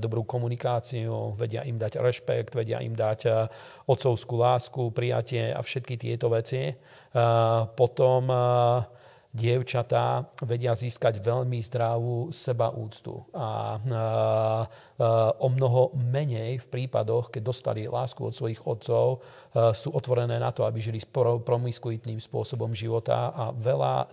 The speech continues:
ďalších proste problémov toto odbúrava. Teda prítomnosť otcov v rodine a ich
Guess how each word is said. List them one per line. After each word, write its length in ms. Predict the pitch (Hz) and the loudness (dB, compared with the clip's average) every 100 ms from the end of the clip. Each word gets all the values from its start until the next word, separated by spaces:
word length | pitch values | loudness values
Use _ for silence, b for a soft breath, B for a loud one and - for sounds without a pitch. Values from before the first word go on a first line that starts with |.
| 123 | -4
ďalších 480 | 113 123 127 - 110 | 0 0 0 -4 -10
proste 320 | 120 110 117 | -8 -6 -6
problémov 560 | 110 113 113 113 110 110 | -4 -2 -2 -4 -6 -6
toto 240 | 110 117 | -4 -4
odbúrava. 640 | 113 107 113 113 113 131 139 B B B - | -4 -4 -2 -2 2 0 -2 B B B 2
Teda 560 | 120 110 113 113 113 - - _ _ _ - | 4 4 4 4 2 -4 -20 _ _ _ -6
prítomnosť 760 | 135 117 120 123 123 131 127 - | -2 0 2 2 4 0 -2 -4
otcov 320 | - - 113 113 | -6 -2 -2 -2
v 40 | |
rodine 420 | 113 113 120 117 117 120 | -2 -2 -4 -4 -4 -4
a 80 | 120 | -6
ich 160 | 113 | -6